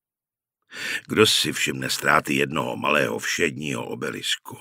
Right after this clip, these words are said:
Kamenný objekt zůstával téměř sto let uložený v bedně a jeho stručný popis patrně vysvětloval,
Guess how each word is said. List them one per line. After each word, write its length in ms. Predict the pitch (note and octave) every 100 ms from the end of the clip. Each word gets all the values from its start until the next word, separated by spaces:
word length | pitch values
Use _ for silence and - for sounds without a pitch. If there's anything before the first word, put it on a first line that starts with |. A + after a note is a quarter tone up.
| - _ _ _ _ _ _ _ _ - - - -
Kamenný 440 | - F#2 G#2+ A2 -
objekt 560 | G#2+ G2 A2 A2 -
zůstával 720 | F2 D#2+ G2 - G#2+ G#2+ G2+
téměř 440 | D#2+ F#2+ G#2+ A2 -
sto 400 | - - - A2
let 220 | G2+ G#2 - -
uložený 540 | F#2+ G2 F#2+ G#2 G#2 F2
v 100 | -
bedně 600 | D#2+ C#2+ D2 D#2 F2+ F#2 _ _ - - - -
a 180 | E2+ D#2+
jeho 280 | F#2 G2+ G2
stručný 580 | - A2+ C#3+ - C3
popis 460 | A2 A#2+ A#2 C#3 -
patrně 460 | - A#2 C#3+ C#3 G#2+
vysvětloval, 720 | G2+ - B2 A#2+ B2+ B2+